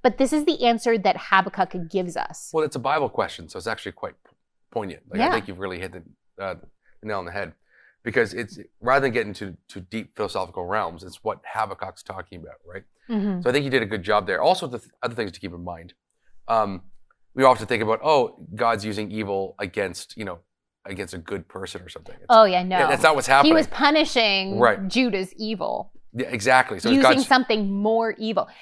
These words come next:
Speaker 1: And there's an irony in that where they were, and, and it's pointed out in the other prophets,
Speaker 2: Yeah.
Speaker 1: the irony of that is that the people of God had traded God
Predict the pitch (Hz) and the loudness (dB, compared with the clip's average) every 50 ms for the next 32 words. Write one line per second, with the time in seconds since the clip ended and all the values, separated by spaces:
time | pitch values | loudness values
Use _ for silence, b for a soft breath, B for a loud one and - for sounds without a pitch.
0 | B B B B 277 269 277 277 254 262 247 - - 247 285 320 370 381 302 233 | B B B B 6 8 8 8 8 6 2 2 6 6 8 8 8 6 6 4
1 | 202 202 - 202 196 185 175 180 - - 190 190 190 185 185 185 185 - b b | 2 0 0 -2 0 0 0 0 0 -2 -2 -2 0 0 0 0 -2 -4 b b
2 | b b 196 175 220 233 240 233 220 214 214 208 202 - - 214 214 - 233 220 | b b 2 4 6 6 6 4 2 2 2 2 2 2 2 0 0 2 2 0
3 | 208 - - - - 262 269 240 262 262 214 214 214 226 190 185 180 - - 240 | 0 0 -2 0 0 2 2 4 4 4 4 4 2 -2 -6 -6 -2 0 2 4
4 | 269 254 - - - 180 175 - - 180 190 226 220 214 - - - 226 262 294 | 4 4 2 4 6 6 6 6 4 0 -2 0 0 0 0 2 4 4 4 4
5 | 285 247 220 208 196 180 185 185 - - 208 190 180 - 196 185 185 - - _ | 2 0 0 0 2 4 4 4 4 2 -2 -4 0 4 4 4 4 2 -2 _
6 | _ _ - - - _ _ _ _ _ _ - - - 208 208 - - - 294 | _ _ -20 -20 -20 _ _ _ _ _ _ -18 -8 -6 -4 -4 -4 0 2 2
7 | 339 - 262 214 208 190 180 202 185 175 175 175 175 175 B B B B B - | 2 2 2 2 2 2 4 6 8 8 8 8 6 2 B B B B B 4
8 | 214 202 190 - - - - - - 247 262 269 254 240 196 180 170 - 208 214 | 6 6 4 0 -6 -8 -6 -2 0 2 2 4 4 2 2 2 2 4 6 8
9 | 202 190 175 185 190 | 8 8 6 6 4